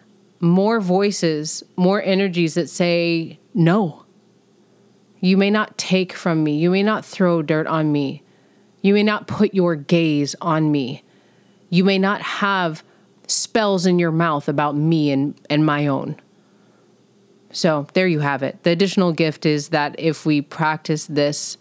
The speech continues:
in a way that works for us, hey, then the people around us will feel it and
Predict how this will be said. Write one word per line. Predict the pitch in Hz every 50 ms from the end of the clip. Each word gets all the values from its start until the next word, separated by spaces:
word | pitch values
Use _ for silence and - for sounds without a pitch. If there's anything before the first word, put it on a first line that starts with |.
| _ - - - - - _ _ _ -
in | - 165 156
a | 160 151
way | 147 156 156 160
that | 156 156 147 135 - _ _ _ _ -
works | 156 151 165 170 165 - -
for | - 180 175 -
us, | 151 156 151 151 147 - - - - - _ _ _ _ _ _
hey, | - - - 160 196 185 139 170 - _ _ - 185
then | 151 147 156 - 190 165 165 160 151 151
the | 143
people | - - 170 160 175 165
around | 156 151 151 151 156 165 165
us | 160 151 147 143 - -
will | 156 143 147 143 143 139 139 131 -
feel | - - - 151 156 165 165
it | 143 - - - - - _ _ -
and | 147 147 147 143 143 139 143